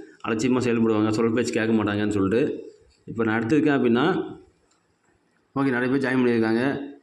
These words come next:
ரொம்ப சந்தோ-, சந்தோஷம், ரொம்ப சந்தோஷம். அது அவங்க மூலியமா, ஏதாவது மூலியமா இன்கம் கிடைக்கும் இல்லையா? So, பயன்படுத்தாதவங்க பயன்படுத்திக்கலாம். பயன்படுத்தலையா, இதையும் நான் தப்பா நினைக்கிறீங்களா, நீங்க விட்டு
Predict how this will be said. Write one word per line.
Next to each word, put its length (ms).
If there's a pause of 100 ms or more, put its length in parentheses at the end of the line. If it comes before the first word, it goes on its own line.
(120)
ரொம்ப 240
சந்தோ-, 220
சந்தோஷம், 340
ரொம்ப 220
சந்தோஷம். 480
அது 260
அவங்க 280
மூலியமா, 200
ஏதாவது 320
மூலியமா 240
இன்கம் 240
கிடைக்கும் 280
இல்லையா? 180 (760)
So, 360
பயன்படுத்தாதவங்க 1000 (520)
பயன்படுத்திக்கலாம். 840
பயன்படுத்தலையா, 880 (120)
இதையும் 320
நான் 160
தப்பா 320
நினைக்கிறீங்களா, 540 (220)
நீங்க 260
விட்டு 260